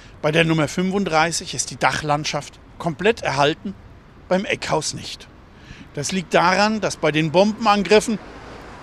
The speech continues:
zunächst mit großen Sprengbomben die Dächer abgedeckt wurden, dann regneten Brandbomben in die von oben geöffneten Häuser hinein. So war das Dach zerstört,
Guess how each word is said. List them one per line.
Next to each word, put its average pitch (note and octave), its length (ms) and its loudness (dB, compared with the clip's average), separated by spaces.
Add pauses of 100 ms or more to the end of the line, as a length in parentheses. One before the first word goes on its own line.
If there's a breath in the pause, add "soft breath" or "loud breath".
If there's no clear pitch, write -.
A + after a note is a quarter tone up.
(200)
zunächst G#3+ 540 2
mit A3 180 2
großen G#3+ 440 4
Sprengbomben G3 800 4
die F3 100 0
Dächer G3+ 360 4
abgedeckt G3 500 0
wurden, G3 400 4 (600)
dann F#3 200 4
regneten F#3+ 560 2
Brandbomben F3+ 840 4 (460 loud breath)
in F#3+ 100 4
die F3+ 100 2
von G3 180 0
oben G#3 380 6
geöffneten F#3 720 2
Häuser D3 340 4
hinein. D3 520 2 (640 loud breath)
So D#3+ 200 -4
war E3 120 8
das F#3 200 2
Dach F3+ 260 4
zerstört, - 680 4